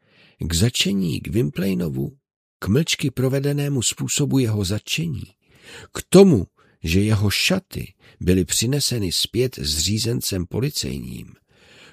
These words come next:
k umíráčku žaláře, do něhož byl zaveden, nyní se připojila, ba řekněme lépe, se hodila ona truchlivá věc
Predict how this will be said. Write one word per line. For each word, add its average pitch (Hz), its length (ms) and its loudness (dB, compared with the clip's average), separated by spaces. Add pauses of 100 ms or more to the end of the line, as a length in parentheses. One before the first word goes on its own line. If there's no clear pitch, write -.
(140)
k - 120 0
umíráčku 160 800 4
žaláře, 90 800 -4 (280)
do 87 100 0
něhož 92 360 0
byl 76 280 -2
zaveden, 92 840 -4 (600)
nyní 139 380 4
se - 160 -4
připojila, 135 680 -2 (120)
ba 87 340 -2 (140)
řekněme 95 460 -4
lépe, 92 460 -4 (440)
se - 260 0
hodila 101 720 -2 (400)
ona 110 440 2
truchlivá 95 600 -2
věc 82 540 -4